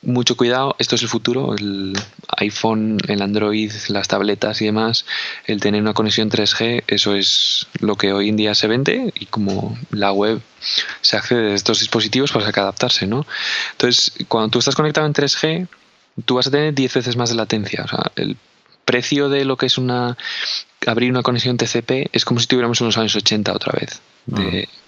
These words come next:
Speaker 1: digamos, de aquí no hay conexiones de fibra óptica.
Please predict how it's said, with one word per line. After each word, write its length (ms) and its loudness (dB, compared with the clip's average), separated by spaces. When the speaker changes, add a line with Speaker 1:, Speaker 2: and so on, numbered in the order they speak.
Speaker 1:
digamos, 560 0
de 300 2
aquí 220 0
no 80 4
hay 80 2
conexiones 320 2
de 60 -2
fibra 240 0
óptica. 500 -6